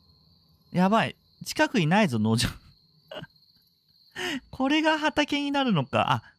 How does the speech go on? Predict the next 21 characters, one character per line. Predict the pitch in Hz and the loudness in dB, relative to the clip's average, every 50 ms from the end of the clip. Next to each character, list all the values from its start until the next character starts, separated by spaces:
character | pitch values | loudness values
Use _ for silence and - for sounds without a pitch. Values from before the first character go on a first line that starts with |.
| _ - | _ -8
こ | 170 180 | -8 -4
こ | - 269 285 | -2 0 2
ら | 294 302 302 | 2 2 0
辺 | 311 302 302 311 294 | 0 0 -2 -2 -4
と | - 311 294 | -6 -4 -2
か | 294 285 | 0 2
が | 262 233 202 | 2 2 2
畑 | 185 175 160 - 185 180 - - 190 | 2 0 0 0 -2 -2 0 0 -2
っ | 185 | -2
て | - - 185 | -2 -4 -2
こ | - 190 180 | -2 -2 -2
と？ | - 196 202 220 247 294 330 - _ _ _ _ _ _ _ _ _ _ _ _ _ _ _ _ _ _ _ _ _ _ _ _ _ _ _ _ _ _ _ _ _ _ _ _ _ - | 0 0 2 2 0 -2 -4 -8 _ _ _ _ _ _ _ _ _ _ _ _ _ _ _ _ _ _ _ _ _ _ _ _ _ _ _ _ _ _ _ _ _ _ _ _ _ -8
代 | 170 165 | -6 -2
々 | 160 165 170 175 190 202 220 | 0 0 2 2 2 2 2
木 | 226 240 226 | 0 -2 -2
公 | - - 254 254 254 247 233 | -2 -2 0 2 4 4 4
園 | 202 175 | 4 4
の | 151 135 | 2 0
と | - 135 | -2 0
こ | 117 131 | 0 0
ろ。 | 123 | 0